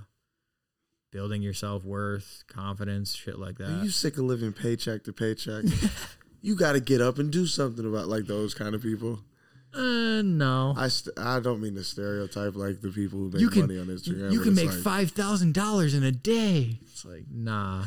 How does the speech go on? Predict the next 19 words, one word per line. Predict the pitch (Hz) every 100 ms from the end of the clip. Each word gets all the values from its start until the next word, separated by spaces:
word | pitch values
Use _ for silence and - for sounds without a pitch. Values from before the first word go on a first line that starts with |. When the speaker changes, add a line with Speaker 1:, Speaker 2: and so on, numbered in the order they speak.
| 98
Speaker 2:
I | -
don't | 220 180 -
own | 135 131
this | 120 110 -
yacht. | 104 107 139 - _ _ - -
That's | 214 -
not | 147 147
my | 147 156
house | 151 175 151 131
either. | 165 139 98 92 - - -
My | 175
friends, | 170 - 196 190 - - 220
they | 202
all | 190 165
gotta | 170 165
be | 165
home | 170 170 165
on | 170 175
Monday. | 175 175 143 127